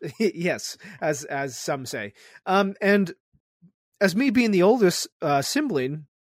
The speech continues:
my brother being a few years older than me, I think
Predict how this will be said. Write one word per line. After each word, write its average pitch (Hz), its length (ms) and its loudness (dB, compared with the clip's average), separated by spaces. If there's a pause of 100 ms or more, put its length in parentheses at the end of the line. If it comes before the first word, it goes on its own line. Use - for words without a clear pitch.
(380)
my 160 100 -2
brother 160 260 -2
being 143 220 -6
a 139 60 -8
few 160 160 -4
years 143 240 -4
older 185 200 -4
than 139 120 -6
me, 117 200 -10 (600)
I 190 80 6
think 359 320 -2